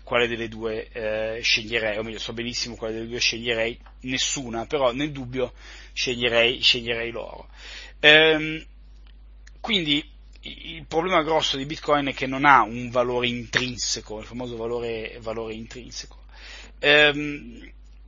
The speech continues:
che è un po' la ragione per la quale io personalmente non, non la amo. Ora, eh,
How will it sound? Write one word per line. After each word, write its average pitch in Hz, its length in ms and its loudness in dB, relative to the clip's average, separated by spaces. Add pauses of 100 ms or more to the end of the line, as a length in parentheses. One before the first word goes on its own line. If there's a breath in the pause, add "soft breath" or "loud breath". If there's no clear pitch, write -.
(200)
che 180 320 10
è 180 60 12
un 170 180 4
po' 160 260 6
la 151 100 6
ragione 147 360 2
per 131 120 -2
la 151 100 2
quale 139 220 2
io 147 140 0
personalmente 135 760 -4
non, 117 300 -8
non 120 220 -4
la 107 280 -4
amo. 107 260 -8
Ora, 117 320 0 (480 soft breath)
eh, 131 360 0